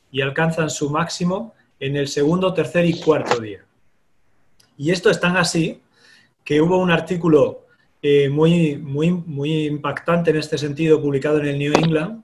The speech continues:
en el que contaba la transmisión de, de, de un brote en Alemania por una ciudadana china que había viajado a un congreso, a una reunión, y que transmitió el brote en aquella reunión, una reunión empresarial.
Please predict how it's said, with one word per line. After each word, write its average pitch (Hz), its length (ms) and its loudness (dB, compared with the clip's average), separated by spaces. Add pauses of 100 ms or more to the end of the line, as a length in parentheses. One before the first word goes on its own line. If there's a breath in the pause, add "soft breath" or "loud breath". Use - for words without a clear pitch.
(300)
en 147 120 -4
el 156 120 0
que 165 100 0
contaba 180 680 2 (460)
la 156 160 0
transmisión 165 840 0 (520)
de, 139 480 2
de, 139 400 0
de 147 120 4
un 175 160 2
brote 196 520 0 (240)
en 143 120 -6
Alemania 170 560 0
por 147 140 0
una 165 160 2
ciudadana 160 480 0
china 190 560 -6
que 139 60 -4
había 156 180 2
viajado 165 380 2
a - 20 4
un 165 100 2
congreso, 160 640 -2
a 139 40 -4
una 151 160 -2
reunión, 180 600 -4 (600 soft breath)
y 180 180 -6
que 196 180 4
transmitió 160 680 2
el 170 100 4
brote 165 480 0 (240)
en 143 160 -4
aquella 147 340 0
reunión, 120 460 -6 (260)
una 131 380 -6
reunión 135 320 -4
empresarial. 127 560 -10